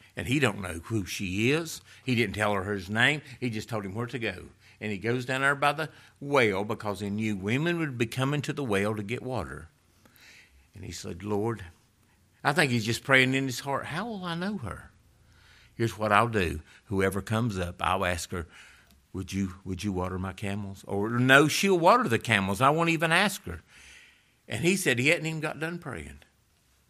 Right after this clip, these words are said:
Well, here she come. What's the odds? <laughs> And she come up there and she said, he said, "Would you give me a drink of water?" She said, "Sure.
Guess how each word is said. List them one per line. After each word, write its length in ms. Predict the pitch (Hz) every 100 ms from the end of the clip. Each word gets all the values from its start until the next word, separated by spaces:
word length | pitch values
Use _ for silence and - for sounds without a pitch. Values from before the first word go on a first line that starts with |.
| _ _ _ _ _ _ _ _
Well, 120 | -
here 240 | 92 131 143
she 180 | - -
come. 220 | - 123 117 - _ _ _ _ _ _ _ _ _ _ _ - - _
What's 320 | 214 269 - -
the 200 | 285 226
odds? 600 | 87 60 - - - -
<laughs> 60 | - _ _ _ _ _ _ _ _ _ _ - - - - - _ _ _ _ _ _ _ _ _ _ _
And 60 | 95
she 160 | - -
come 180 | 107
up 160 | 95 90
there 120 | 92
and 120 | 87
she 140 | 85 95
said, 320 | - 92 82
he 140 | 85 87
said, 200 | - 87
"Would 100 | 90
you 80 | 110
give 180 | 120 113
me 80 |
a 60 | 113
drink 300 | 117 120 113
of 60 | 123
water?" 120 | 165
She 160 | -
said, 220 | - 180 170
"Sure. 340 | 247 233 -